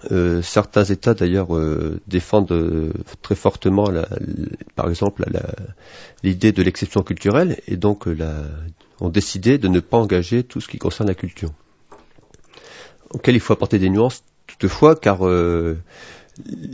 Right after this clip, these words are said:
la, la culture apparaît dans l'un des douze secteurs,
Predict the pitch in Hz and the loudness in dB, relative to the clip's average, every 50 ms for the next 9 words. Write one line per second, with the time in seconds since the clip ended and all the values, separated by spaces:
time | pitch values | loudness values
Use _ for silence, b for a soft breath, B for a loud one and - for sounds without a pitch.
0 | - - - 101 107 - - 113 104 - - 120 107 - - 123 123 120 - 107 | -14 -12 -8 -8 -8 -2 0 0 0 0 -2 -4 -4 -2 0 2 2 2 2 0
1 | 101 - - 104 92 113 104 95 92 92 98 101 101 95 98 90 - 95 - - | -2 0 0 0 2 2 2 2 2 2 2 2 2 0 -2 -4 -4 -6 -8 -6
2 | - 92 - - - 120 131 156 160 - | -6 -6 -6 -2 2 2 4 4 2 -2